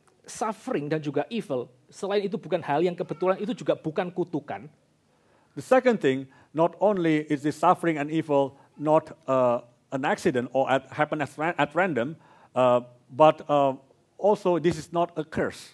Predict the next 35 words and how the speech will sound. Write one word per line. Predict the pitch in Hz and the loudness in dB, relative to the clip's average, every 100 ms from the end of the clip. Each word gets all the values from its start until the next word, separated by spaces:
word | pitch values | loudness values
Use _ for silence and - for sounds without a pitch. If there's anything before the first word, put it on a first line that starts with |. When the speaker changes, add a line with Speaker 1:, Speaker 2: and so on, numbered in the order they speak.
| _ _ _ 233 | _ _ _ -4
Speaker 1:
Karena | 226 262 | 0 0
apa? | 185 175 | -2 -6
Karena | - 233 277 - - | -4 -4 -4 -8 -6
kalau | 247 214 | -4 -2
saya | - 254 | -2 -8
punya | - 320 302 | -6 -6 -4
juru | - 196 196 | -4 -4 -6
selamat | - 196 156 180 202 | 0 0 0 -4 -2
yang | 190 180 | -2 -2
dia | 170 185 | -2 -2
menyerahkan | 185 196 196 196 - 175 | 0 -2 0 -2 -2 -4
nyawanya, | 175 180 170 170 165 147 | 0 0 0 -2 -2 -4
menebus | 156 180 196 185 - 330 | -4 -2 0 -2 -4 -4
dosa | - 160 165 | 0 0 0
saya, | 143 143 127 - - - | -2 -2 -4 -6 -18 -6
lalu | 202 214 | 0 0
bangkit | 139 127 131 160 | 0 -2 -2 -2
dari | 175 175 | 0 0
kepada | 180 160 156 | 0 -2 0
kematian | 160 160 156 170 | -4 -6 -4 -4
dan | 156 - | -4 -6
akan | 156 175 151 | -8 -6 -6
memberikan | 143 151 143 | -6 -6 -6
saya | 147 131 | -6 -6
hidup | - 123 113 285 - | -12 -16 -8 -6 -4
yang | 214 156 | -6 -4
kekal, | 156 - 120 147 - _ _ | -6 -4 -4 -4 -8 _ _
maka | 160 160 151 165 - _ _ - | -6 -6 -4 -6 -6 _ _ -6
dia | 175 190 | -2 -2
bukan | - _ - 277 233 262 240 208 | -6 _ -4 -4 -4 -6 -6 -4
juru | 170 185 | -4 -4
selamat | - 180 180 196 _ _ _ | -2 -2 -2 -4 _ _ _
yang | 202 180 226 143 113 175 | -14 0 2 2 -8 -10
membenci | 170 196 147 139 127 - 196 | -4 -4 -2 -4 -6 -8 -4
saya. | 185 117 104 | -2 -2 -6